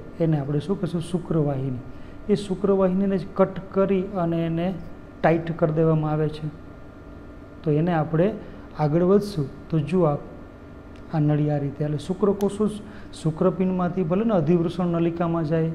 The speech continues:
ત્યાંથી શુક્રવાહિની પડી આગળ જ જઈ નહીં શકે. તો હવે પુરુષ ગમે તેવું જાતીય સમાગમ કરશે,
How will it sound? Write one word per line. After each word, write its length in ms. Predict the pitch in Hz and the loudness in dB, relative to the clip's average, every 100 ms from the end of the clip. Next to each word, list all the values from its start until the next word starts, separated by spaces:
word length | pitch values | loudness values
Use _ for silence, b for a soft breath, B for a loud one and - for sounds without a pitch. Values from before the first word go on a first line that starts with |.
| - | -2
ત્યાંથી 340 | 160 156 160 | 0 0 0
શુક્રવાહિની 560 | 170 160 170 165 165 160 | -2 -2 2 2 2 0
પડી 160 | 160 151 | 0 0
આગળ 320 | 151 165 202 | 2 6 6
જ 80 | 156 | 8
જઈ 180 | 185 196 | 6 6
નહીં 180 | 196 | 4
શકે. 360 | 180 156 - 135 135 - - - - B B - | 2 -2 -2 -2 -4 -12 -16 -18 -16 B B -4
તો 120 | 151 | 0
હવે 140 | 156 | 2
પુરુષ 340 | 156 160 175 160 | 2 2 2 0
ગમે 260 | 156 151 165 | 0 2 6
તેવું 220 | 196 165 | 6 6
જાતીય 340 | 156 156 185 | 2 4 2
સમાગમ 500 | 180 165 165 156 165 | 2 0 2 2 0
કરશે, 460 | 160 180 175 - 143 | 2 2 2 -2 -4